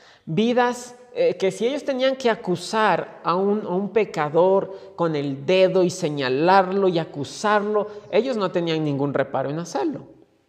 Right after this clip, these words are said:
Un hombre pecador, cuando la mujer sorprendida en adulterio, fue atraída delante del Señor Jesucristo. Ellos llegaron listos con las piedras. "Señor, en la ley Moisés mandó apedrear a tales mujeres".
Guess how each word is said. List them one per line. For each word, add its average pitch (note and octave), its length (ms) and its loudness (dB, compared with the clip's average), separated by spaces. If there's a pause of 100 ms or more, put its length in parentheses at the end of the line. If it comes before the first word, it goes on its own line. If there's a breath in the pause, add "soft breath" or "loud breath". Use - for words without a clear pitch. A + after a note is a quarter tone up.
(140)
Un A3+ 220 2
hombre A#3+ 300 2
pecador, E3 1080 0 (240 loud breath)
cuando E3+ 280 2
la D#3 140 4
mujer G3 640 -2 (360)
sorprendida E3+ 540 2
en F#3+ 100 -4
adulterio, E3+ 760 0 (340 loud breath)
fue F3 360 6
atraída F3 460 6
delante E3+ 440 2
del D3+ 140 0
Señor E3 280 -6
Jesucristo. F#3 580 -6
Ellos F#4 200 2
llegaron A3 380 0
listos G#3+ 320 -4
con E3 180 -6
las D3 140 -6
piedras. A3+ 680 -8 (760)
"Señor, B3+ 460 0
en B3 340 0
la A3 100 2
ley C4 260 4
Moisés A#3+ 500 0
mandó A3+ 280 0
apedrear A#3 500 0
a A3+ 160 0
tales A3 280 0
mujeres". G3+ 840 -4